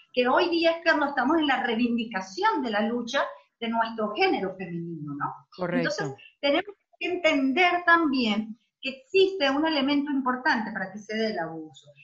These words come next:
Speaker 1: Y muchas veces decimos, bueno, ok, sí, existe el abuso, pero para que se dé el abuso tiene que existir una plataforma. Y esa plataforma es la asimetría de poder, como muy bien cierto lo dijo
Speaker 2: ¿La
Speaker 1: Betty.
Speaker 2: qué?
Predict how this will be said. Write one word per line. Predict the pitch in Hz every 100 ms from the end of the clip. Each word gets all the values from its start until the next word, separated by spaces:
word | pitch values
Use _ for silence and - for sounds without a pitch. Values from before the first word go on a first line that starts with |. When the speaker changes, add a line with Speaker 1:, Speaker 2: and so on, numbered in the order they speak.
| -
Speaker 1:
Y | 269
muchas | 285 320 349 359
veces | 349 339 330
decimos, | 330 294 294 311 269
bueno, | 294 359 233 - - _ - 214
ok, | - 311 151 - - 208 _ _
sí, | 330 277 233
existe | 294 - 359 - 370
el |
abuso, | 330 277 302 214 214 - - _
pero | 277 277 262
para | 294 262 262
que | 262 254
se | 220
dé | 208
el | 427 508 440
abuso | 294 262 262 247 - 247 - _
tiene | - 392 381
que | 370
existir | 311 - 302 302 - 339 247 -
una | 330 247 226
plataforma. | 190 175 165 - 202 160 147 143 -
Y |
esa | 415 427 440
plataforma | 392 320 254 247 370 330 320 330
es | 320 277 -
la | 254
asimetría | 240 - 262 247 226 294 269 175
de | 165
poder, | 151 147 147 -
como | 202
muy | 208 269
bien | 269 285 285
cierto | 277 254 269
lo | 247
dijo | 220 214 247
Speaker 2:
¿La | 180
Speaker 1:
Betty. | 240
Speaker 2:
qué? | 311 381